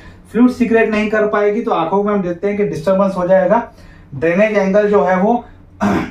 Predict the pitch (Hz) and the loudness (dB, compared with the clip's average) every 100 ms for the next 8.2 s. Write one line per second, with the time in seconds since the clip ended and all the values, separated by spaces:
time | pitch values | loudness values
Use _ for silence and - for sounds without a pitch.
0 | - - - - - - 156 160 208 196 | -14 -20 -20 -20 -20 -12 -8 -2 0 0
1 | 190 185 185 208 - - 180 233 - 202 | 0 -2 0 -2 -4 -6 -2 0 0 0
2 | 190 214 208 196 202 202 190 180 170 - | 0 0 0 -2 -2 -4 -4 -4 -4 -2
3 | 202 202 196 175 185 180 180 170 202 185 | -2 0 -2 0 0 0 0 0 0 -2
4 | 165 - 185 180 214 - - - 190 196 | -4 -4 -2 0 -2 -2 -2 -2 0 0
5 | 202 180 165 185 196 185 151 147 180 190 | -2 -4 0 0 0 -2 -4 -4 -4 -4
6 | 170 165 196 175 139 131 165 381 - - | -4 -2 -2 -2 -2 0 0 0 -2 -12
7 | - - 131 180 170 139 120 120 143 269 | -20 -8 -2 0 2 0 0 -2 0 -2
8 | - | -6